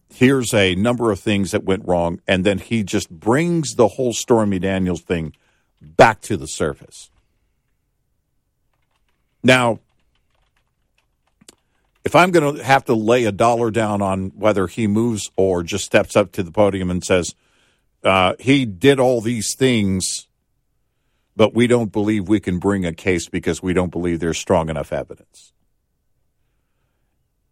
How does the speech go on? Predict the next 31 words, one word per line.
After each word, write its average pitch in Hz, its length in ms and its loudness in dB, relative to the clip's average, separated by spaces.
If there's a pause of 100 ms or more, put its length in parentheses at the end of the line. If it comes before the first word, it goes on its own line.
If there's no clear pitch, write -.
(400)
Whether 90 500 2
he 87 240 -2
indicts 117 560 2
or 101 160 0
not, 113 340 0 (380)
if - 480 -6
I'm 98 200 2
gonna 95 200 0
lay 101 180 2
my 95 180 -2
money 98 300 -2
down, 95 480 -4 (180)
I'm 87 160 -4
putting - 280 -2
a 87 40 -4
dollar 87 400 0
on 87 180 -2
he 87 200 -8
indicts. 73 560 -10 (1800)
That 98 180 4
if 90 100 -2
they 87 120 0
took - 280 -2
all 113 200 4
this 123 200 -2
time, 104 480 0
they 92 100 -2
made 90 200 -2
all 110 200 2
this 107 220 -4
effort, 95 360 -2